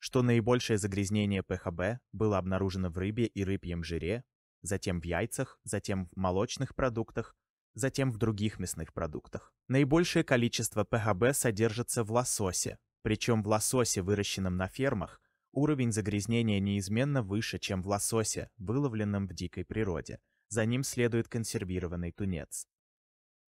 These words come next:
Но поскольку люди, как правило, не едят много рыбы,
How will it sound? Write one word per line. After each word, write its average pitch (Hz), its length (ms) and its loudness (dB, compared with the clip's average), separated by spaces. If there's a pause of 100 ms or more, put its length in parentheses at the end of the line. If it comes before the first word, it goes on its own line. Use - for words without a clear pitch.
Но 117 120 2
поскольку 113 560 0
люди, 113 380 2
как - 240 -8
правило, 101 400 2
не 123 280 4
едят 113 600 2
много 87 400 0
рыбы, 110 400 0